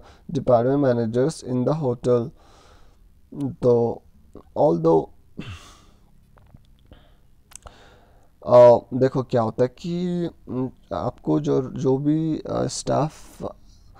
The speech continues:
जो है select होता है, आपको उसको एक तो देखना होता है कि,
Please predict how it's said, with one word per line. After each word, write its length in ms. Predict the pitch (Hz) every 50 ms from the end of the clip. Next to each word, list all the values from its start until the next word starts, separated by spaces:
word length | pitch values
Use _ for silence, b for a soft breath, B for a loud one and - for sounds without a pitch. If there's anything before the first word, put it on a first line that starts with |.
| b b b b b b b b - -
जो 140 | 127 127 135
है 180 | 143 147 143
select 440 | 147 - - 127 127 127 - - 156
होता 260 | 147 143 - - 143
है, 180 | 135 135 131 - -
आपको 320 | - 120 - - - 131 135
उसको 520 | 139 135 - - 131 131 135 131 135 - -
एक 160 | 127 - -
तो 360 | - 127 127 127 127 127 120
देखना 420 | 120 117 117 117 - - 135 131 139
होता 220 | 139 131 - -
है 60 | 120
कि, 420 | - - 127 127 123 123 123 127